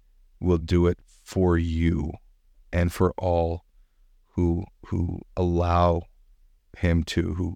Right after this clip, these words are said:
who follow him and come after him and, and seek to receive of that same grace and that same mercy. And that's available to all within the sound of, of our voice.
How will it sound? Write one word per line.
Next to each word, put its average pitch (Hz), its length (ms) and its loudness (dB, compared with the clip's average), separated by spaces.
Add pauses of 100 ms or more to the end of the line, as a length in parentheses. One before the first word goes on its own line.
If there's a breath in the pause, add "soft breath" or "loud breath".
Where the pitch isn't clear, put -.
who 90 100 -6
follow 90 480 2
him 92 320 -8
and 92 160 -8
come 90 240 0
after 87 340 -6
him 85 240 -4
and, 85 220 -10 (840)
and 90 140 -2
seek - 380 0
to - 160 -4
receive 87 420 2
of 82 140 0
that 85 180 -2
same 85 300 -4
grace 85 400 -4
and 87 100 -4
that - 160 -8
same 85 240 -8
mercy. 82 440 -8 (460)
And 95 80 0
that's 104 220 2
available 87 580 2 (520)
to 90 240 0
all 85 280 4
within 85 280 -2
the 82 80 -2
sound 85 560 0
of, - 100 -12 (480)
of 87 160 -2
our 98 220 4
voice. 90 600 -4